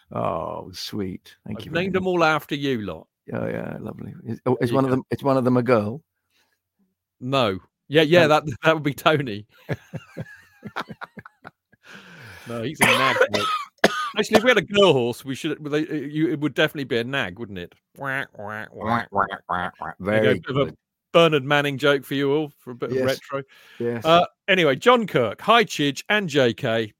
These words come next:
Speaker 2: I started composing this email back in two thousand and twelve." No, no, no, he didn't.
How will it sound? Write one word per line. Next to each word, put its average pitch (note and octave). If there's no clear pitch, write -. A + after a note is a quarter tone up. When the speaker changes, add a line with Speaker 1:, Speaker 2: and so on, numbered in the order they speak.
Speaker 2:
I D3
started G3+
composing E3+
this D3
email B2
back B2+
in A#2+
two F3
thousand C#3
and A#2
twelve." G#2
No, A2
no, F#2
no, E2
he F2
didn't. -